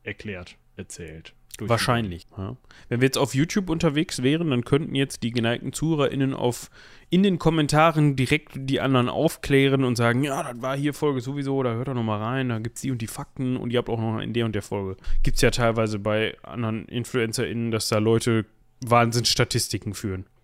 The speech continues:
Speaker 2: Also, dass die dann da irgendwie genau wissen, hier und da und so, und die haben selbst gar keine Arbeit mehr.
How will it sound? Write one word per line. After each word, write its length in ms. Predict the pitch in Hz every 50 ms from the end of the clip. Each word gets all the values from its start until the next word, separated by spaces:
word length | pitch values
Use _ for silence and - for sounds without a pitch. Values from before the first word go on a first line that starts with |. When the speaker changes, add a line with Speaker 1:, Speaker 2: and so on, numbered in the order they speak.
| _ _
Speaker 2:
Also, 180 | - 113 104 107
dass 180 | 107 101 - -
die 80 | 120
dann 160 | 104 104 104
da 100 | 104 104
irgendwie 400 | 107 80 101 110 110 107 104 104
genau 540 | 107 110 104 107 104 110 110 107 104 98 - _ - - - - - -
wissen, 340 | 117 110 - - 113 107
hier 160 | 104 107 117 117
und 100 | 113 104
da 360 | 110 107 110 107 107 107 107
und 180 | 104 101 95
so, 260 | 110 110 104 104 107 104
und 160 | 104 101 104
die 120 | 104 101
haben 140 | 98 101 101
selbst 180 | 104 101 - -
gar 140 | - 101
keine 220 | - - 104 104 101
Arbeit 320 | 98 95 92 87 90 -
mehr. 140 | 90 90